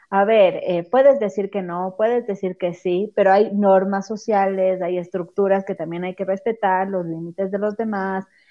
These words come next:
etcétera, etcétera. Y eso genera, eh, chiquitos que pueden ser más sanos en ese aspecto. Y eso es súper, súper importante. O sea, el tema del límite usualmente viene muy de casa.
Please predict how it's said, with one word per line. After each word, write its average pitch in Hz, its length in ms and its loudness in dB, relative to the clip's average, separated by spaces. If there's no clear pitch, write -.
etcétera, 190 460 -6
etcétera. 233 540 -2
Y 226 140 2
eso 240 220 2
genera, 208 640 -2
eh, 196 300 -2
chiquitos 208 520 -6
que 196 100 -4
pueden 202 480 -2
ser 214 440 0
más 285 380 -2
sanos 262 360 0
en 180 160 -6
ese 180 180 -10
aspecto. - 640 -4
Y 208 140 0
eso 208 160 -2
es 240 80 -6
súper, 226 340 -4
súper 262 460 0
importante. 196 720 -4
O 170 60 -12
sea, 196 120 -6
el 190 80 -10
tema 208 260 -4
del 208 160 -4
límite 185 360 -8
usualmente 202 600 -6
viene 190 300 -8
muy 247 360 0
de 180 180 -8
casa. - 460 -4